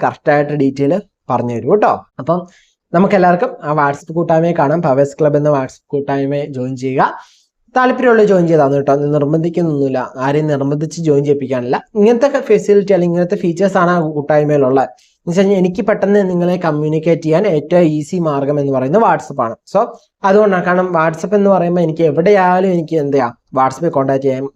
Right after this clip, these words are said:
WhatsApp-ിൻ്റെ ഒരു, ഈ ഗ്രൂപ്പിൻ്റെ ഒരു ആക്സസ് ഞാനും എന്താണ് നോക്കുകയാണ്. So എനിക്ക് പെട്ടെന്ന് കണക്ട് ചെയ്തെടുക്കാൻ പറ്റും.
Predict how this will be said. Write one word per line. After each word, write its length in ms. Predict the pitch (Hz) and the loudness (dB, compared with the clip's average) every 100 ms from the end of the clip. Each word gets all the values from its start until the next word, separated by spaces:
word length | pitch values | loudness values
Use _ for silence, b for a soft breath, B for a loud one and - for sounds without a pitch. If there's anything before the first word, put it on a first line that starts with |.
| 139 | -2
WhatsApp-ിൻ്റെ 640 | 139 139 143 147 151 147 151 | -2 -4 -8 -6 -4 -2 -2
ഒരു, 180 | 160 165 _ _ _ _ - | -4 -10 _ _ _ _ -2
ഈ 80 | 175 | 0
ഗ്രൂപ്പിൻ്റെ 520 | 160 180 180 196 196 | 4 2 4 2 4
ഒരു 40 | 180 | 2
ആക്സസ് 400 | 147 147 - 165 | 0 -2 -10 -6
ഞാനും 360 | 156 147 160 185 _ _ _ _ - 143 | -2 -2 -2 -6 _ _ _ _ -10 -4
എന്താണ് 360 | 139 135 135 | -2 -2 -2
നോക്കുകയാണ്. 420 | 143 143 156 147 139 127 127 | -4 0 0 0 -2 -8 -2
So 100 | 175 - 202 | -2 0 -4
എനിക്ക് 200 | 170 175 160 | -4 -2 -2
പെട്ടെന്ന് 340 | 151 160 165 165 | -2 -2 -4 -4
കണക്ട് 220 | 139 139 | -4 -2
ചെയ്തെടുക്കാൻ 420 | 156 139 135 139 139 | 0 0 0 0 0
പറ്റും. 240 | 131 208 | -2 -4